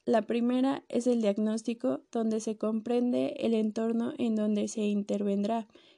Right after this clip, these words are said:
El segundo es el análisis. Es aquí cuando se in-, identifican los problemas y retos a resolver. Por último está la síntesis, que como su nombre lo dice,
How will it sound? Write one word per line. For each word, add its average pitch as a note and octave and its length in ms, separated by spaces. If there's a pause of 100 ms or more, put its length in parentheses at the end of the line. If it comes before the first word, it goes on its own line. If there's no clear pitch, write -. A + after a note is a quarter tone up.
(160)
El C4 100
segundo C4+ 680
es A#3+ 180
el B3 160
análisis. A3+ 680 (140)
Es C4 140
aquí C4 360
cuando B3+ 320
se A3 240
in-, G#3+ 300 (100)
identifican A3 800
los A3 160
problemas A#3 720
y A3+ 120
retos G#3 400
a G#3+ 80
resolver. A3 580 (460)
Por C4 160
último D4 600
está A#3 300
la A3+ 140
síntesis, G#3 680 (320)
que G#3+ 160
como G#3+ 280
su G#3 120
nombre G#3 360
lo G#3 180
dice, C4 480